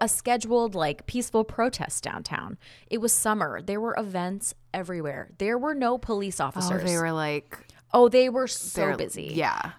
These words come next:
Speaker 2: right.
Speaker 1: Um, we called a bunch of times, and then finally the kid wandered out, and Matt was
Speaker 2: <laughs>
Speaker 1: like,
Speaker 2: Sleepily?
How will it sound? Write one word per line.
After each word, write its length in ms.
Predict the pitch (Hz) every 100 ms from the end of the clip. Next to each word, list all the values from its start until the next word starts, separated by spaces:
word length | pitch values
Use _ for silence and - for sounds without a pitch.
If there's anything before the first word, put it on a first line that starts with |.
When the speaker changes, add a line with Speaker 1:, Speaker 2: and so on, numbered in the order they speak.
| -
Speaker 2:
right. 300 | 208 196 170
Speaker 1:
Um, 340 | 156 151 147 - _ _ _
we 180 | 180 196
called 300 | 202 185 175
a 40 | 165
bunch 260 | 143 139
of 80 | 143
times, 460 | 151 127 - 165 -
and 100 | 165
then 120 | 156 151
finally 400 | - 151 151 147
the 100 | 151
kid 280 | - 156 143
wandered 380 | 139 143 143 139
out, 360 | 135 117 78 - _ _ -
and 120 | 147
Matt 220 | 220 139
was 120 | 156 -
Speaker 2:
<laughs> 0 |
Speaker 1:
like, 340 | 143 143 -
Speaker 2:
Sleepily? 640 | - - 202 185 233 294 370